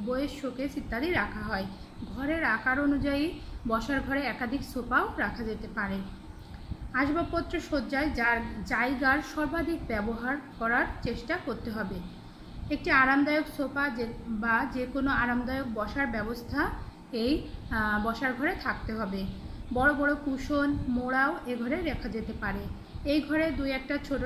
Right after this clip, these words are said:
টেবিল রাখার ব্যবস্থা হতে পারে। এসব টেবিলে খাবার পরি-, পরিবেশন করার জন্য ব্যবহার করা যেতে পারে। ঘরের এক কোণায় ম্যাগাজিন রা-, রাখার জন্য র‍্যাক, দরজা বা জানালার বিপরীতে শোকেস রাখলে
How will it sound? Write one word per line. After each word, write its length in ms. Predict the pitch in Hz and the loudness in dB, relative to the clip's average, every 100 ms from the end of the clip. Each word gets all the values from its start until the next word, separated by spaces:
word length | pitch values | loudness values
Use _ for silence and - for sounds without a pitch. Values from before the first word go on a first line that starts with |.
| 262 | 0
টেবিল 320 | 233 214 269 | -2 -2 -2
রাখার 300 | 254 254 262 | -2 -2 -2
ব্যবস্থা 440 | 233 220 240 240 | -2 -2 -4 -4
হতে 240 | 262 - 247 | -4 -2 -2
পারে। 320 | 247 240 262 - - - - | -2 0 0 -2 -8 -12 -4
এসব 260 | 277 277 339 - | -2 0 0 0
টেবিলে 340 | 254 254 269 | -2 0 0
খাবার 360 | 285 254 220 254 254 | 0 2 2 2 0
পরি-, 180 | 226 226 | -4 -2
পরিবেশন 540 | 254 240 233 240 285 285 | 0 0 0 0 2 2
করার 340 | 254 220 202 | 2 0 0
জন্য 400 | 226 233 330 - - - - | 0 2 2 2 -4 -6 -4
ব্যবহার 340 | 220 202 240 | -2 0 -2
করা 260 | 240 240 349 - - 240 | 2 4 4 2 -6 -2
যেতে 240 | 220 208 | -2 -2
পারে। 280 | 180 196 185 180 - - - - - - - - - - - 214 | -4 -4 -4 -6 -10 -12 -12 -12 -12 -12 -12 -10 -12 -12 -12 -8
ঘরের 360 | 226 302 330 | 0 2 2
এক 220 | 311 269 - | 2 0 0
কোণায় 320 | 285 269 294 427 - 277 | 4 6 4 2 -4 -2
ম্যাগাজিন 520 | 240 247 254 285 277 | 0 0 2 4 4
রা-, 280 | 226 226 226 | 2 -2 -2
রাখার 360 | 233 269 220 | -4 -4 -4
জন্য 220 | 269 254 | 0 0
র‍্যাক, 360 | 254 226 220 233 - - - - - | 0 0 0 -2 -4 -12 -14 -12 -4
দরজা 460 | 220 240 240 240 285 | 4 6 6 2 0
বা 100 | 269 | 2
জানালার 460 | 247 233 233 247 | 2 2 2 2
বিপরীতে 540 | 233 240 240 247 247 269 | 0 -2 -2 -2 -2 -4
শোকেস 500 | - 233 233 254 247 | -4 -4 -4 -6 -4
রাখলে 420 | 220 - 233 | -6 -4 -2